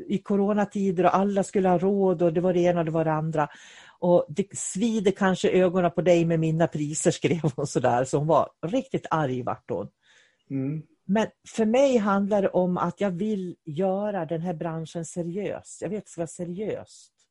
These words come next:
Speaker 1: Jag vill att om, om, om, jag vill att om jag går till någon för att få vägledning, så ska det vara någon som har ordnade förhållanden,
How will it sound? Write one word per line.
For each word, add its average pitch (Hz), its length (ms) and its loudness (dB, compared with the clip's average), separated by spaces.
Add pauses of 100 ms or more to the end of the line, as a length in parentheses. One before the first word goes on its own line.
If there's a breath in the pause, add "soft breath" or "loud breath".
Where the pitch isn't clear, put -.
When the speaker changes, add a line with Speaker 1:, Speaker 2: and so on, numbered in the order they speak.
(800)
Speaker 1:
Jag 196 140 -2
vill 208 240 -2
att 180 180 -2
om, 180 240 -4
om, 180 300 -4
om, 185 240 -6 (920)
jag 196 160 -6
vill 214 200 -2
att 180 160 -2
om 220 300 -4
jag 175 380 -2 (340)
går 180 340 -2
till 170 220 -4
någon 160 320 -2
för 165 100 -6
att 135 80 -10
få 170 120 -2
vägledning, 151 1000 -4 (540 soft breath)
så - 160 -6
ska 190 280 0
det 185 80 0
vara 175 260 2
någon 160 500 0
som 160 240 0
har 165 420 0
ordnade 165 500 0
förhållanden, 151 800 -6